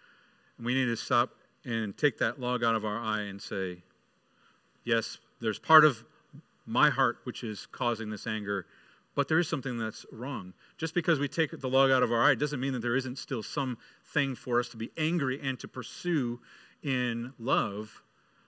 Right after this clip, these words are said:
but we have to do it the right way. James one, which we read, says we ought to be slow to be angry, but that doesn't mean that don't be angry. That just means that we need to slow down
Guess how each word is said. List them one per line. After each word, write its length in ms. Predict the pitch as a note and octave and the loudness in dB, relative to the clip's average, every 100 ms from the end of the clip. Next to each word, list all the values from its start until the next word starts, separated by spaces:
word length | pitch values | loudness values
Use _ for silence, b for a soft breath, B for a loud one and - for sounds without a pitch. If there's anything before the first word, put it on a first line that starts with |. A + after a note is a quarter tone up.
| b _ _ | b _ _
but 100 | A#2+ | -4
we 100 | A#2+ | -2
have 160 | B2 A2+ | -2 -4
to 80 | A2 | -4
do 120 | A#2+ | -4
it 60 | |
the 80 | A2+ | -2
right 200 | G#2+ G#2+ | -2 -2
way. 260 | A2+ A2 F2+ | -2 -2 -4
James 420 | F2+ C#3 C#3+ C3+ | -2 0 0 -2
one, 380 | C3+ D3 C#3 C3+ | 0 2 0 -2
which 180 | B2+ - | -4 -4
we 100 | B2 | 2
read, 320 | B2+ C3 A2 | 4 4 2
says 440 | - B2+ A2+ - - B B B - | 0 2 2 -2 -18 B B B -2
we 120 | B2+ | 2
ought 140 | B2+ - | 2 0
to 80 | |
be 140 | A2 G#2 | -4 -4
slow 480 | - - D3+ D#3 C#3+ | -6 0 4 4 2
to 100 | A#2 | -2
be 180 | A2+ | -2
angry, 720 | A#2+ D3+ D#3 G#2 F#2+ G2 G2+ G#2+ _ b b b b b - | 0 0 -2 -4 -6 -6 -8 -14 _ b b b b b -2
but 60 | |
that 140 | C#3 D3 | 2 2
doesn't 240 | E3+ E3 | 2 2
mean 140 | D#3 C#3 | 0 -2
that 100 | - _ G#2+ | -6 _ -4
don't 320 | D3+ F#3 - | -2 -2 -2
be 160 | C3 B2 | -6 -4
angry. 580 | G#2+ G2+ F2+ F2+ F#2 F2+ _ | -6 -8 -8 -8 -8 -14 _
That 140 | A#2+ B2+ | -8 -2
just 260 | D3 - | -2 -2
means 340 | C3+ B2+ B2 A#2 | -4 -2 -4 -6
that 80 | |
we 120 | A2 B2 | -4 -4
need 140 | A#2+ | -4
to 60 | G2+ | -8
slow 400 | - - B2+ A#2 | -10 -6 -4 -2
down 540 | A2 A2+ G2+ F#2 | 0 0 -4 -8